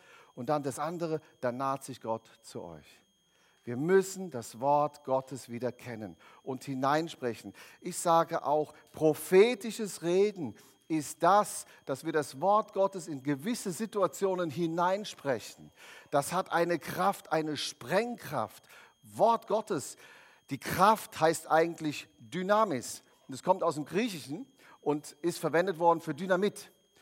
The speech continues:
Und Dynamit hat eine Sprengkraft. Und so ist es mit dem Wort Gottes. Wenn wir das in Situationen hineinsprechen, im Gebet, äh, in der, in der Vollmachtautorität, dann geschieht etwas. Dann kann es nicht so bleiben.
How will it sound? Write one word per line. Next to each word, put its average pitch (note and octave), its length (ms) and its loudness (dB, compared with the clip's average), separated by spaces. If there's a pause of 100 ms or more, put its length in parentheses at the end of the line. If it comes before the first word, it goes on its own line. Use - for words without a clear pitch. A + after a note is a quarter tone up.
(280)
Und E3 420 0
Dynamit G#3 340 -2
hat G3+ 140 0
eine G3 200 -4
Sprengkraft. F#3 800 -4
Und D3+ 140 -4
so G3 80 0
ist G#3 160 -4
es F3+ 100 -12
mit F#3 160 -8
dem E3+ 240 -4
Wort G#3+ 380 -2
Gottes. F3 420 -6 (240)
Wenn D#3+ 200 0
wir F3 60 -4
das E3+ 200 0
in D3+ 120 -6
Situationen A#3 720 -2
hineinsprechen, E3+ 720 -4
im C#3 180 -4
Gebet, G3+ 580 4 (420)
äh, D3 400 6 (240)
in D3+ 180 0
der, C#3+ 200 4
in C3+ 80 -2
der C3+ 100 2
Vollmachtautorität, E3 1300 0
dann C#3 180 -8
geschieht F#3+ 500 -10
etwas. G#2+ 380 -8
Dann B2+ 220 -8
kann G#3 320 -6
es G3 200 -6
nicht F#3+ 200 -10
so E3+ 160 -6
bleiben. B2 440 -4